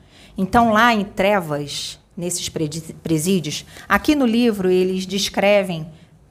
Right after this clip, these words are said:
eh, o rapaz descreve três presídios que tem lá, tá? Na região de Trevas. E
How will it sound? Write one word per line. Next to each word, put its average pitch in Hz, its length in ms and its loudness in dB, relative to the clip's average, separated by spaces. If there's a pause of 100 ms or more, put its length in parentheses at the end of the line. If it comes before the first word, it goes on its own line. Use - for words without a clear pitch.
(120)
eh, 175 160 -2
o 175 220 -2
rapaz 185 420 0
descreve 190 560 -4 (140)
três 277 280 0
presídios 190 600 -2
que 170 140 -8
tem 175 220 -6
lá, 139 260 -10 (600)
tá? 156 300 -2 (580)
Na 151 80 -4
região 160 380 -2
de 175 100 -6
Trevas. 139 720 -6 (840)
E 196 600 2